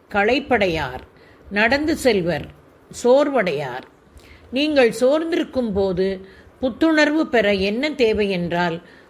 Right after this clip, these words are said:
தூய ஆவியாரின் சாதாரண தொடுதல்தான். அவரை சாதாரணமாக கூப்பிடுங்கள்,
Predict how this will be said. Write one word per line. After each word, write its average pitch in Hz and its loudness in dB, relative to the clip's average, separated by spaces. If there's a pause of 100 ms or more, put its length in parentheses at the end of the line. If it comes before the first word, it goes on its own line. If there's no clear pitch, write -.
(140)
தூய 311 0
ஆவியாரின் 208 0
சாதாரண 233 0
தொடுதல்தான். 185 -2 (760)
அவரை 240 2
சாதாரணமாக 254 0
கூப்பிடுங்கள், 190 -2